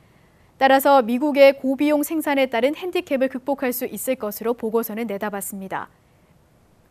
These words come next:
미국의 이러한 변화는 우리에게 어떤 영향을 미칠까요? 앞서 살펴본 미국 정부의 강력한 제조업 육성 의지는 보호 무역주의로 확대돼 결과적으로 한국 제품 수출에 악영향을 미칠 수 있습니다.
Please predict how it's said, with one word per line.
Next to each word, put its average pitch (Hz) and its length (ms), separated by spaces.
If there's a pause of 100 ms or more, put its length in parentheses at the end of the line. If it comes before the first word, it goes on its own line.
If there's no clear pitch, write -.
(460)
미국의 311 600
이러한 294 380
변화는 262 500
우리에게 220 480
어떤 285 320
영향을 254 320
미칠까요? 202 720 (560)
앞서 320 340
살펴본 320 640
미국 269 300
정부의 277 340
강력한 262 600
제조업 233 480
육성 240 320
의지는 233 500
보호 285 300
무역주의로 233 560
확대돼 208 560 (420)
결과적으로 247 640
한국 359 340
제품 277 300
수출에 233 480
악영향을 247 580
미칠 202 240
수 233 140
있습니다. 190 560